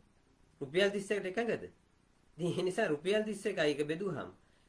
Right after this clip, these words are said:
ඉතින් ඒ නිසා එවැනි, ඒ, ඒ නිසා තමයි අපි කියන්නේ අපිට ඒ, අ, දෙදහස් දහඅටේ, අ, යෝජනා කරපු, අ, වැටුප් විෂමතා, අ, මොනාද මේ, ඒ සංශෝධනයේ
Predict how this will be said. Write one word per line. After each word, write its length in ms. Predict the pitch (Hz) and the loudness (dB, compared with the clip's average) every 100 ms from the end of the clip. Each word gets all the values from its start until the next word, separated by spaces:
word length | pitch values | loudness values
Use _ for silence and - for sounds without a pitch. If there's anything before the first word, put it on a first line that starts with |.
| - | -8
ඉතින් 140 | 160 | -2
ඒ 60 | 139 | 2
නිසා 280 | 165 170 190 | 2 2 2
එවැනි, 380 | 139 190 196 - - _ _ - | 2 2 0 -2 -6 _ _ -8
ඒ, 160 | 117 117 | -8 -4
ඒ 180 | 113 131 | -2 -2
නිසා 300 | 151 175 175 | 0 0 0
තමයි 200 | 170 165 | 0 -2
අපි 180 | 151 156 | -2 -2
කියන්නේ 560 | 160 135 113 131 254 - _ _ _ | 0 0 -2 -6 -8 -12 _ _ _
අපිට 440 | - 113 143 127 | -6 -4 -4 -2
ඒ, 1200 | 180 208 285 - - - - 107 107 104 101 95 87 - - - - - - - | 2 2 2 -4 -8 -20 -6 0 2 2 0 -4 -8 -16 -20 -20 -20 -20 -20 -16
අ, 140 | 110 104 101 | -10 -6 -6
දෙදහස් 360 | 95 110 127 127 | -4 -2 -2 -2
දහඅටේ, 540 | 127 143 135 147 147 120 - _ _ | -4 -4 2 4 4 2 -8 _ _
අ, 140 | - 101 104 101 101 95 92 - - | -10 -6 -4 -4 -4 -4 -6 -12 -14
යෝජනා 540 | 101 113 120 139 139 | -4 -2 0 2 2
කරපු, 380 | 127 143 139 151 104 - - _ - | 2 -2 0 -2 -2 -6 -16 _ -10
අ, 440 | 101 107 104 101 | -6 -4 -4 -4
වැටුප් 280 | 107 107 123 | -4 -4 -8
විෂමතා, 520 | - 120 135 127 135 123 | -8 -6 -6 -2 0 0
අ, 140 | 101 98 101 98 98 98 92 92 - 98 - | -2 -6 -10 -10 -10 -10 -12 -16 -20 -20 -14
මොනාද 400 | 104 101 98 92 | -8 -6 -6 -6
මේ, 280 | 92 92 87 - - - | -8 -8 -10 -14 -20 -8
ඒ 180 | 110 101 | -6 -4
සංශෝධනයේ 800 | 123 127 180 190 127 101 147 | -2 -2 -2 0 0 -2 -4